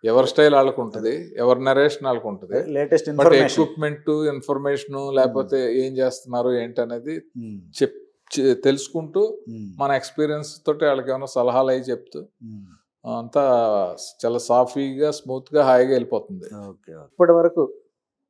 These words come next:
Speaker 2: ఆర్టిస్ట్ గా దాదాపు టూ హండ్రెడ్ మూవీస్ దాకా చేసినట్లుగా ఉన్నారు. మీకు బాగా సంతోషం, సంతృప్తి కలిగించిన క్యారెక్టర్స్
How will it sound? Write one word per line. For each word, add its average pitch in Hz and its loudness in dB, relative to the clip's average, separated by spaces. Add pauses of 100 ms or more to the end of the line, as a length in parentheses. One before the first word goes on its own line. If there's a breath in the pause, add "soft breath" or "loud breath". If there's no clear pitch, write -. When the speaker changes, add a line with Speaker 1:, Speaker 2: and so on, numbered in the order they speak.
(220)
Speaker 2:
ఆర్టిస్ట్ 139 -4
గా 135 4
దాదాపు 123 2
టూ 135 -2
హండ్రెడ్ 123 -6
మూవీస్ 131 -4
దాకా 123 0
చేసినట్లుగా 107 -6
ఉన్నారు. 92 -16 (680)
మీకు 131 -6
బాగా 165 8
సంతోషం, 156 4
సంతృప్తి 190 0
కలిగించిన 156 2
క్యారెక్టర్స్ 131 2